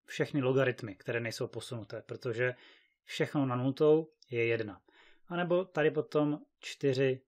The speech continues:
minus dva, ten máme tady. Graf tohohle logaritmu je trochu jiný než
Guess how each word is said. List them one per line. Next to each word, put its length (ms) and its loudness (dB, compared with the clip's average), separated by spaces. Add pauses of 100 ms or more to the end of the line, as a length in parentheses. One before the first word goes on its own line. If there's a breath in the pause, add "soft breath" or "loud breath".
minus 420 -6
dva, 300 -4 (260)
ten 140 -8
máme 400 -6 (320)
tady. 300 -4 (1300 soft breath)
Graf 420 0
tohohle 300 4
logaritmu 680 2 (340 soft breath)
je 120 -2
trochu 360 0
jiný 380 2 (460)
než 360 -8